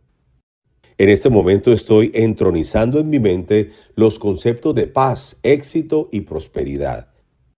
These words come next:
Sé y creo que estos pensamientos, semillas,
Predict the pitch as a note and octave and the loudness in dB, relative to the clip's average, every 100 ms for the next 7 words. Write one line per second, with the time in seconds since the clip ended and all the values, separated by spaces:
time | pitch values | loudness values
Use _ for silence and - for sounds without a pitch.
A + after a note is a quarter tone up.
0 | _ _ _ _ - - D#3 G3 - A#2+ | _ _ _ _ -4 2 4 4 2 -6
1 | - G#2+ A#2 A#2 G2+ A#2+ - F#2 - D#2 | 0 4 4 2 -2 -4 -4 -4 -4 -4
2 | G2 A#2 G#2+ B2+ - _ - C2 E2+ G2+ | -2 -2 -2 -4 -6 _ -12 -6 -4 -2
3 | D#2+ E2 - | 0 -2 -4